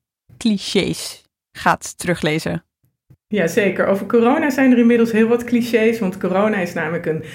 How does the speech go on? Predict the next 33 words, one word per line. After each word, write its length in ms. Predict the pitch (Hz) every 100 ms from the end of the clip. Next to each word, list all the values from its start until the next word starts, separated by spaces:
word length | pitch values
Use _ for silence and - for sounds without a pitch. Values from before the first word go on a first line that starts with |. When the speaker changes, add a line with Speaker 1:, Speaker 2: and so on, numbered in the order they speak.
| -
Speaker 2:
vergrootglas 960 | - 170 - 208 240 233 226 202 208 - - - -
dat 340 | 175 175 180 -
laat 240 | 175 170
zien 220 | - 233
wat 160 | 233 196
er 100 | 185
mis 220 | 196 226
is 160 | 208 202
in 100 | 180
de 80 |
Nederlandse 420 | 185 175 175 - -
<laughs> 60 | -
samenleving, 520 | 170 180 170 175 180
of 100 | 156
een 120 | 170 -
contrastvloeistof, 1800 | 175 170 214 220 226 - - 208 202 202 202 - 190 196 - - -
of 200 | - 175
een, 280 | 151 170 170
eh, 220 | 170 170 170 - -
ja, 100 | 165
je 140 | 165 196
hebt 200 | 202 208
allerlei 340 | 254 269 247
vormen 440 | 247 269 294 277
van 200 | - 220
dezelfde 420 | 220 214 220 220 196
beeldspraak 500 | 208 247 - 196 196
zie 180 | 220
je 80 | 196
terug 320 | 196 208 208
in 160 | - 190
de 80 | 175
partijprogramma's. 1120 | 165 165 151 147 - - 135 127 131 -